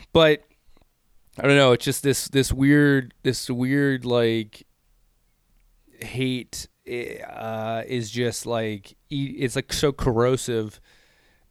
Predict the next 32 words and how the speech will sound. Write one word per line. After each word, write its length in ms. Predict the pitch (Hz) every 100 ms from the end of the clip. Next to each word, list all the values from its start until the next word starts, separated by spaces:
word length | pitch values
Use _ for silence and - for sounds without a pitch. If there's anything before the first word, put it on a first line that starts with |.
| _
And, 380 | 127 117 117 113
uh, 300 | 113 113 110 135
I 40 |
mean, 220 | 135 139
it's, 300 | 139 - - _ _ _ _ _ _ _ _ _ _ _
you 120 | 156 170
see 260 | - 226
it 80 | 147
everywhere 400 | 170 156 127 117
now. 120 | 113
It's 180 | 120 127
just 180 | 156 -
like, 180 | 143 131
it's 100 | 127
just 140 | 139
like 160 | 139 113
background 560 | 131 143 - 127 120 117
noise, 360 | 120 117 107
but 260 | 127 123 -
that 320 | 139 151 - -
is 220 | 147 123
the 80 | 135
most 260 | 127 113
dangerous 500 | 117 135 143 120 113
because 380 | - 120 131 107
now 240 | 127 139 147
if 100 | 135
it's 140 | 104
background 580 | 107 113 127 - 151 151
noise, 520 | 156 160 170 165 - _ _ _ _
it's 160 | 139 -
like, 300 | 139 127